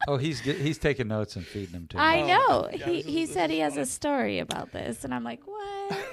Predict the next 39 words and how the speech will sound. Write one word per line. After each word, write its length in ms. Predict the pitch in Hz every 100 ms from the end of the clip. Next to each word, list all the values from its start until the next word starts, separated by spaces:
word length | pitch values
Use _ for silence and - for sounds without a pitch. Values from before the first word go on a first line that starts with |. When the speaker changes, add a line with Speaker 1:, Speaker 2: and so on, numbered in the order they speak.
| 403
Speaker 3:
<laughs> 260 | - - -
Speaker 2:
I 100 | 202
was 140 | 202
Speaker 3:
So, 100 | 214
Speaker 2:
wondering. 540 | 214 254 - - - 226 _ _ - -
Speaker 3:
you 100 | -
know, 260 | 185 190 180 - 202 175 190 -
<laughs> 400 | - - - -
we 140 | 156
behind 320 | 208 170 170
the 40 | 143
bar, 320 | 143 143 139
we 120 | 147
notice 240 | 143 143
a 40 | 143
lot 160 | 143
of 80 | 135
things. 220 | 131 135
So 60 | 139
if 80 | 147
you 60 |
take 180 | 160 185
a 200 | - _
couple 240 | - 143 151
dates 300 | 139 143 -
there, 220 | 143 147
we're 60 | 151
gonna 160 | 143
notice. 380 | - 53 - - - - - _ - - - - - - - _ -
So 120 | 143
one 100 | 156
of 20 |
my 100 | 196
coworkers, 800 | 170 151 143 143 139 131 127 - - _ _ _ _
<laughs> 380 | _ _ _ - - - 190 - - - - 320 285
he's 140 | - 151
a 40 |
germaphobe, 680 | 143 151 160 - 143 143 139 - _ -
right? 260 | 135 135